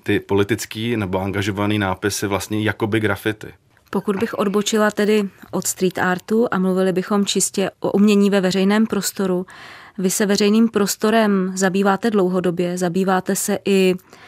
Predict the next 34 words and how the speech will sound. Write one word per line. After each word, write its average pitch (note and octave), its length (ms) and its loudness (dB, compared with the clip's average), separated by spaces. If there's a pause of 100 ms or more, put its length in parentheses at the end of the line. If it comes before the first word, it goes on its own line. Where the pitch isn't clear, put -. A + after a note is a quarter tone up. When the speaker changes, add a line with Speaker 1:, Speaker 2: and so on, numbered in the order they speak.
(500)
Speaker 2:
umístěním F#3+ 840 4
starších - 500 -2
plastik, F#3 720 0 (200)
které F#3 300 0
v - 60 -18
prostoru F#3 640 0 (260)
veřejném F#3+ 500 0
existují. F#3 600 -2 (380)
Co - 120 0
je A#3 100 4
podle A#3+ 260 2
vás G3 260 0
jeden F#3+ 220 2
z F3+ 60 -2
největších, F#3 880 0
eh, F3+ 160 2
současných F3+ 600 -2
problémů F#3 540 2
veřejného F3+ 500 0
prostoru F3 460 -6
v E3+ 80 -10
Čechách? E3 580 -10 (260)
Speaker 1:
Možná A2 300 0
bychom A2 200 -6
se A#2+ 120 0
mohli B2+ 160 4
odpíchnout A#2+ 500 -2
od A2+ 60 0
toho B2+ 180 -2
tématu, A#2+ 440 -2
o A2+ 40 -2
kterého A#2 240 -4
se C3 140 -4
točíme. G#2 680 -2